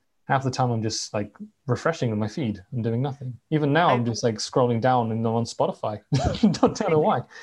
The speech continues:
Speaker 2: When it comes to promoting things like your podcast, promoting your band, um, I find that actually being on Twitter and Instagram is much more useful now than Facebook ever was.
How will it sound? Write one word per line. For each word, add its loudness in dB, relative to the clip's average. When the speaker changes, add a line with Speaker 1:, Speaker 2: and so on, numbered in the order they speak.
Speaker 2:
When -4
it -6
comes -2
to -2
promoting -2
things -2
like -2
your -6
podcast, -4
promoting -4
your -4
band, -4
um, -4
I -4
find -4
that -2
actually -6
being -4
on -4
Twitter -4
and -4
Instagram -4
is -12
much -6
more -6
useful -8
now -6
than -8
Facebook -10
ever -8
was. -16